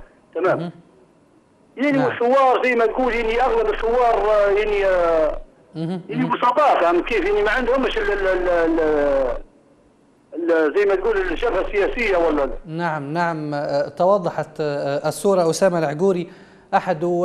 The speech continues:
Speaker 2: ثوار مدينة بنغازي، كنت معنا من هناك عبر الهاتف، شكراً جزيلاً لك. على صعيد آخر، تجددت الاشتباكات بالأسلحة الخفيفة والمتوسطة فجر الأحد بين قبيلتي التبو والطوارق بمدينة أوباري،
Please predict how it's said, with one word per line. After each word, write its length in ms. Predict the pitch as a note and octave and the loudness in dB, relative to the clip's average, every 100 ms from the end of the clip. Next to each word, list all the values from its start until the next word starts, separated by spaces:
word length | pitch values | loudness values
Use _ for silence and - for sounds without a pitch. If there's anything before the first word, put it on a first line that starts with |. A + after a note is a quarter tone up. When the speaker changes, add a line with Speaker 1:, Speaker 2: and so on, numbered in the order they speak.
| E3 D#3 | 0 0
Speaker 2:
ثوار 600 | - F3 G3 F#3+ F#3 E3+ E3 | 0 4 4 4 2 2 0
مدينة 420 | E3+ D#3 F#3+ E3+ | -2 -2 -2 -4
بنغازي، 540 | E3 D#3 E3 G#3+ F#3+ G3 | -4 -2 2 2 2 -4
كنت 260 | G3+ G3 | -4 -4
معنا 300 | G3+ G3+ E3 | -2 -2 -2
من 120 | D#3+ | -4
هناك 340 | E3 E3+ F3 F3 | -4 -2 -2 -2
عبر 220 | D#3 D#3 | -2 -2
الهاتف، 440 | D3+ E3+ E3+ E3 - - _ _ _ _ - | -2 -2 -2 -10 -14 -20 _ _ _ _ -14
شكراً 600 | E3+ D#3+ D#3+ D#3+ E3 D#3+ | -14 -4 -4 -4 -8 -8
جزيلاً 300 | C#3+ C3+ C#3+ | -8 -6 -6
لك. 320 | D3+ - - - _ _ _ _ _ _ _ _ _ _ _ - | -6 -10 -16 -20 _ _ _ _ _ _ _ _ _ _ _ 0
على 220 | G#3+ C4 | 2 4
صعيد 580 | B3+ A#3+ C4+ A#3+ A3 G#3 | 2 -2 0 0 0 2
آخر، 520 | F#3+ A3+ A#3+ B3 B3 | 4 4 2 0 0
تجددت 800 | B3+ A#3+ G#3 C4 E3 C3 C#3 C#3+ | 2 2 2 2 0 -2 -6 -6
الاشتباكات 680 | D3 - F3 E3+ G#3 G#3+ G#3+ | -6 -6 -2 0 2 0 0
بالأسلحة 680 | F#3 F#3 F3 G3+ A#3+ G3+ G3+ | 0 2 2 0 0 0 -2
الخفيفة 760 | F#3 F#3+ F3 B3 A#3 G#3+ G#3+ G3+ | -2 -2 -2 -2 -4 -4 -4 0
والمتوسطة 1300 | F#3+ A3+ A3 G#3 A3 A3 G3+ G3+ G3+ B3+ G#3 - C3 | 2 2 0 -2 -4 0 0 0 -2 -6 -6 -8 -4
فجر 380 | G3 G3+ E3+ | -2 0 0
الأحد 580 | D#3+ D#3 G#3 A#3 B3 F3+ | 2 2 2 0 -2 0
بين 240 | F#3+ G#3 F#3 | 0 0 -2
قبيلتي 840 | F3 F#3 G3+ G3+ - F3+ B3+ B3+ | 0 0 2 0 0 -2 0 -4
التبو 380 | - A#3 G#3 G3 | -4 -4 0 0
والطوارق 540 | G3+ F#3+ G#3 C4 C4+ | 0 0 2 2 -2
بمدينة 1000 | G#3+ A3+ A3+ A3 A#3 B3 A#3 G#3+ A#3 C4 | -4 -4 -2 -2 -2 -4 -6 -8 -10 -8
أوباري، 560 | A#3+ G#3+ G#3 G#3+ D#3 | -4 2 6 6 4